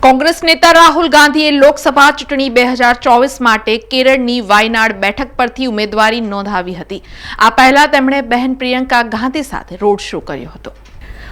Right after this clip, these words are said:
કોંગ્રેસ નેતા રાહુલ ગાંધીએ આજે બુધવારે લોકસભા ચૂંટણી બે હજાર ચોવીસને લઈને કેરળની વાયનાડ બેઠક ઉપરથી ઉમેદવારી નોંધાવી હતી.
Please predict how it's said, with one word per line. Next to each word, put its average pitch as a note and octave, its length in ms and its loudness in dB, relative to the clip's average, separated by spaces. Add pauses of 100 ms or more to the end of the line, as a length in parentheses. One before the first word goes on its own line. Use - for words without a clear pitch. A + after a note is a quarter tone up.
કોંગ્રેસ C4+ 400 0
નેતા D#4 240 2
રાહુલ E4 340 4
ગાંધીએ D4 600 2
આજે C4 300 0
બુધવારે B3+ 480 0
લોકસભા C4 420 -2
ચૂંટણી C4 380 -8
બે A3+ 140 -4
હજાર A3 260 -2
ચોવીસને B3 600 -4
લઈને A3+ 400 -4
કેરળની B3+ 680 -2
વાયનાડ G#3+ 500 0
બેઠક G#3 360 -6
ઉપરથી A#3 560 -6
ઉમેદવારી G#3+ 560 -4
નોંધાવી F#3 380 -10
હતી. - 260 -18